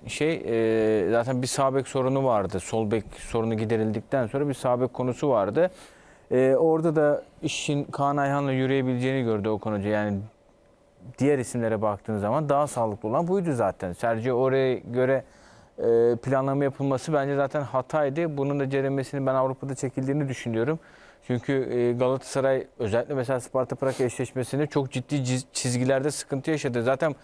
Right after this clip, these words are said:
turu getiren de Sparta Prag o kenarları çok iyi kullanan oyuncularıydı.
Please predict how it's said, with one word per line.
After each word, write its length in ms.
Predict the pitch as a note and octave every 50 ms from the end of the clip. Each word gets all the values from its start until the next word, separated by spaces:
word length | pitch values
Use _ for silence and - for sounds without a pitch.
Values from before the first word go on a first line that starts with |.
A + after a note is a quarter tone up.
| - - - - - _ _ _ -
turu 340 | - C#3 D3 D#3+ F3+ G3 - - _ _ _ -
getiren 500 | C3+ C3+ B2+ - C#3+ C3+ C3 B2+ B2 B2+
de 100 | D3 F3+
Sparta 480 | E3+ - - - - C#3+ C3 C3 - D3
Prag 420 | - - D#3 C#3 C3 C#3+ F3 G3 - - - - - - -
o 60 | G#2+
kenarları 640 | G2 - - A#2+ A#2 C3 C3+ C3 C#3 D#3+ F#3 G3 -
çok 260 | - - D#3 D3+ -
iyi 60 | D#3+
kullanan 380 | - - C#3+ C#3+ C#3+ D3+ F#3+ F#3
oyuncularıydı. 840 | E3+ D#3 D3+ D#3 D3+ D3 D#3 D#3+ E3+ F3 F#3 E3+ C3+ B2 C3+ -